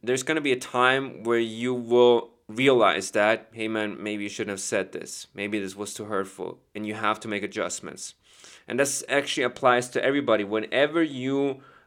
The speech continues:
uh, are in a situation where you, it's obvious you made a mistake, the other person was f-, hurt,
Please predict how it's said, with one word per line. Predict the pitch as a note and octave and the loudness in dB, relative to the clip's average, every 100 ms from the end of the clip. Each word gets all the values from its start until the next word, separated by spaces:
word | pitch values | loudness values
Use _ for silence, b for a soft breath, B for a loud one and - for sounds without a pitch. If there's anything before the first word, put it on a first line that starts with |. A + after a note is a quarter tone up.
| _ | _
uh, | A2+ A#2 A2+ A2+ - | 4 6 6 4 4
are | B2 C3+ C3+ | 4 6 4
in | C3 | -2
a | |
situation | B2 - B2+ - A#2+ C#3 D3 C3 A#2+ _ | -2 -4 -8 0 2 2 -2 -6 -10 _
where | A#2+ B2 | 4 4
you, | A#2 A#2+ D#3+ E3 | 4 -2 -4 -2
it's | F#2+ A#2+ - - | -2 -2 -4 4
obvious | C3+ C#3+ C3+ C3 - | 6 8 6 -2 -2
you | B2 | 0
made | A2+ | 0
a | A2 | 0
mistake, | G#2+ - G#2 F2 - - | -2 -2 -2 -2 -6 -2
the | A#2 | 2
other | A2 B2 | 2 2
person | - - A#2 B2 | -2 -4 -4 -4
was | G#2+ G#2 | -6 -8
f-, | - - C3 - | -10 -8 -8 -2
hurt, | C3 C#3+ E3+ | 2 4 2